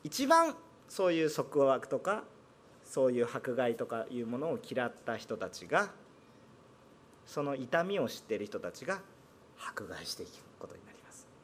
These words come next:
えー、これは本当に皮肉なことであります。で、ここから学ぶことは、自分の経験とか正義感、ね、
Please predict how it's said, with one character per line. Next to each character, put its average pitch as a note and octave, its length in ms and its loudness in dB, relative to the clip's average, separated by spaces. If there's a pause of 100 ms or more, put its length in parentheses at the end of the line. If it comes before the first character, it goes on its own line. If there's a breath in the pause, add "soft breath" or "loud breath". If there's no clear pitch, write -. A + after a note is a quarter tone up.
(1400 loud breath)
え - 840 -8
ー、 - 40 -20
こ D3 100 4
れ C#3+ 80 8
は C3+ 100 4
本 D#3 120 0
当 D3+ 60 4
に B2 80 0
皮 G3+ 140 0
肉 F3+ 220 4
な B2+ 100 6
こ G#2 100 -2
と F2+ 80 -2
で D2 120 -4
あ - 40 -8
り - 80 -10
ま - 100 -16
す。 - 140 -18 (1300 loud breath)
で、 C#3 360 8 (920 loud breath)
こ E3 80 8
こ D#3+ 40 4
か F#3 120 8
ら F#3 80 8
学 G#3 280 8
ぶ B3 40 6
こ B3 100 6
と A#3 140 6
は、 E3 260 8
自 A#2+ 180 -4
分 A#3+ 300 6
の C4+ 120 4
経 B3+ 260 6
験 B3+ 260 4
と B3+ 120 2
か B2+ 260 -2
正 G3+ 320 4
義 F3+ 160 -6
感、 - 200 -2 (680)
ね、 C#3+ 280 -4